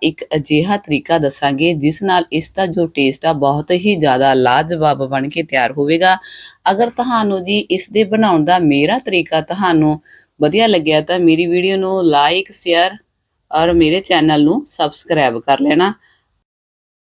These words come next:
ਆਲੂਆਂ ਦੀ ਦਾਲ ਬਣਾਉਣ ਲਈ ਜੀ ਆਪਾਂ ਨੇ ਸੱਤ ਅੱਠ ਮੀਡੀਅਮ ਸਾਈਜ਼ ਦੇ ਆਲੂ ਲਏ ਨੇ। ਹੁਣ ਆਪਾਂ ਇਸ ਨੂੰ ਜੀ ਚੰਗੀ ਤਰ੍ਹਾਂ ਠੰਡਾ ਕਰਕੇ ਹੱਥ ਨਾਲ ਹੀ ਆਪਾਂ ਨੇ ਮੈਸ਼ ਕਰ ਲੈਣਾ ਗਾ, ਤਾਂ ਕਿ ਆਪਣੇ ਆਲੂਆਂ ਦੇ ਟੁਕੜੇ ਵੀ ਬਣੇ ਰਹਿਣ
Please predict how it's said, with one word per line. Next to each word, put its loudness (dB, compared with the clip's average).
ਆਲੂਆਂ 2
ਦੀ 2
ਦਾਲ 2
ਬਣਾਉਣ -2
ਲਈ 4
ਜੀ 2
ਆਪਾਂ -2
ਨੇ -2
ਸੱਤ -4
ਅੱਠ -4
ਮੀਡੀਅਮ 0
ਸਾਈਜ਼ -2
ਦੇ 2
ਆਲੂ 2
ਲਏ 4
ਨੇ। 2
ਹੁਣ 0
ਆਪਾਂ 0
ਇਸ -4
ਨੂੰ 0
ਜੀ 2
ਚੰਗੀ 0
ਤਰ੍ਹਾਂ 0
ਠੰਡਾ -2
ਕਰਕੇ -2
ਹੱਥ -2
ਨਾਲ 2
ਹੀ 2
ਆਪਾਂ -2
ਨੇ 0
ਮੈਸ਼ 0
ਕਰ -2
ਲੈਣਾ 0
ਗਾ, 0
ਤਾਂ 2
ਕਿ -2
ਆਪਣੇ -2
ਆਲੂਆਂ 2
ਦੇ 0
ਟੁਕੜੇ 0
ਵੀ -2
ਬਣੇ 2
ਰਹਿਣ 2